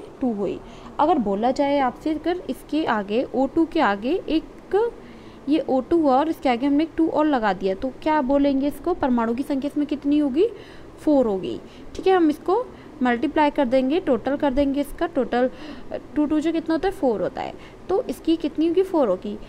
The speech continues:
तो ये यहाँ पे इस तरीके से समीकरण हुआ। अगर लिखा जाए ऐसे कि, अम, हाँ, क्या लिखो है? हाँ, एम जी सी एल टू,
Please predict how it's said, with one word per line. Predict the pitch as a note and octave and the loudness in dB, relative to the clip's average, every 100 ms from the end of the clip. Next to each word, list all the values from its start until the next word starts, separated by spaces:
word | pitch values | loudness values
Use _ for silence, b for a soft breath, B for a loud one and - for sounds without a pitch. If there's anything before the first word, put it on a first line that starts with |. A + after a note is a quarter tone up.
| B - | B -2
तो | F#4 | 2
ये | E4+ F#4+ | 4 6
यहाँ | F4 C#4+ C4+ | 4 0 -2
पे | D#4+ | -2
इस | D4+ | -2
तरीके | C4 G#3+ B3 | -2 -2 -2
से | B3+ | -4
समीकरण | F4+ C#4+ A#3 G#3+ G#3 G#3 | -2 0 0 -2 -4 -4
हुआ। | G3 F2 - - B B B - - - - - - - - - D#4 - | -6 -8 -10 -12 B B B -16 -18 -20 -20 -20 -18 -16 -16 -12 -10 -4
अगर | B3+ E4+ | -2 0
लिखा | D4 A#3+ C#4 | 0 0 -2
जाए | C4+ A3+ B3 | 0 0 -2
ऐसे | A#3 - B3+ | -4 -2 -4
कि, | C#4 F4 F#4+ | -2 2 2
अम, | B4+ B3 B3 A3+ G#3+ G#3 G3+ G#3+ - - B3+ - - - | 2 0 -2 -2 -4 -6 -8 -10 -12 -14 -12 -14 -16 -18
हाँ, | - A3+ G#3+ | -10 -10 -6
क्या | C4+ | -4
लिखो | C4 B3 D4 | -4 -4 -6
है? | E4 | -6
हाँ, | A3 E3+ - G#3 | -10 -10 -6 0
एम | A3+ C#4 F4+ F4+ D4 | 0 0 -2 -4 -8
जी | - A#3+ F4+ - B B B - - - | -6 -2 -2 -2 B B B -16 -14 -4
सी | D4+ D4 - - | -2 0 -4 -8
एल | G3 G3+ - | -8 -8 -6
टू, | G#3+ | -6